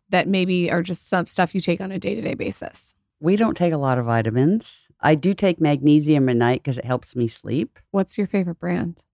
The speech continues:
Speaker 2: I think it's a Whole Foods brand.
Speaker 1: Okay.
Speaker 2: I take vitamin D. I take Andrew Lessman's,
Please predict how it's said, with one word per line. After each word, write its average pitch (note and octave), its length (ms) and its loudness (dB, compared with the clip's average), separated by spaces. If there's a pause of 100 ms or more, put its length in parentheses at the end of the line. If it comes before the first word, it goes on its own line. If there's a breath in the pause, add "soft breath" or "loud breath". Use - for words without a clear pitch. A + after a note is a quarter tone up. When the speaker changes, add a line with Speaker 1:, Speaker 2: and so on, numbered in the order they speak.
(240)
Speaker 2:
I D#3+ 40 -6
think - 240 -10
it's - 160 -20
a F3 60 -20
Whole D3 260 -6
Foods E3+ 220 -8
brand. C3+ 460 -10
Speaker 1:
Okay. G#3+ 200 -2 (160)
Speaker 2:
I D#3 140 6
take D3+ 260 2
vitamin D#3+ 420 4
D. D3 640 2 (320)
I C#3+ 100 -20
take C#3 200 -8
Andrew C3 340 -2
Lessman's, B2 640 -4